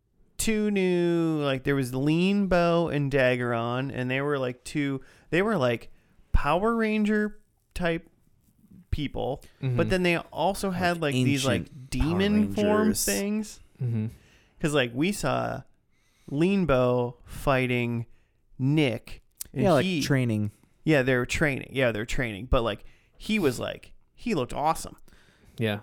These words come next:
Speaker 2: he had some armor and stuff.
Speaker 1: And then
Speaker 2: Yeah.
Speaker 1: later on, he shows up, and then he's, like,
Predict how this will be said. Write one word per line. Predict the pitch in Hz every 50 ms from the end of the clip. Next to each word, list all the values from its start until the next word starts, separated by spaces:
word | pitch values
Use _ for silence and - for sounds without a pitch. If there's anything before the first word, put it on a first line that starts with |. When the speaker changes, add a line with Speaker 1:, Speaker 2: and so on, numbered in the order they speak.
| - _
Speaker 2:
he | - 113
had | 107 104
some | - 107 90
armor | 101 101 104 104
and | 104 110
stuff. | - - 156
Speaker 1:
And | 147 151
then | 147 147
Speaker 2:
Yeah. | 143
Speaker 1:
later | 151 156 151 139 135 151
on, | 165 160 139
he | 127 131 131 123
shows | - - 131 120 113
up, | 123 117 - -
and | 120 120
then | 120 120
he's, | 120 123 120 117 110 113
like, | 113 107 107 - - -